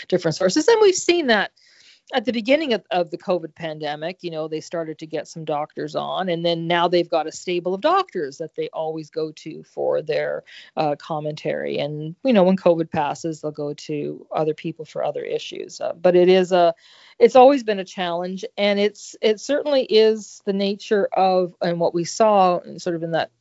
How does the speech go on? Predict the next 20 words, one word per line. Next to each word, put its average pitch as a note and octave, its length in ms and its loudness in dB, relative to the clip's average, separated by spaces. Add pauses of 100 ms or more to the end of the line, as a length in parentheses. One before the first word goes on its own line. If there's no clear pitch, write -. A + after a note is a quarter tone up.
in F#3 100 -8
my E3 160 2
other F3 140 2
conversation E3 680 -2
about D#3+ 280 2 (340)
news F3+ 280 8
being E3+ 260 2
produced, E3 640 2
is E3+ 440 4
that E3+ 200 6
they G#3 180 6
choose B3+ 640 4 (380)
the A#3+ 180 2
experts, - 580 -6
right? F#3 160 -4
We F3+ 80 -10
call F#3 260 -2
them F3+ 180 -4
authorized F#3 760 -2
knowers. F#3+ 540 -8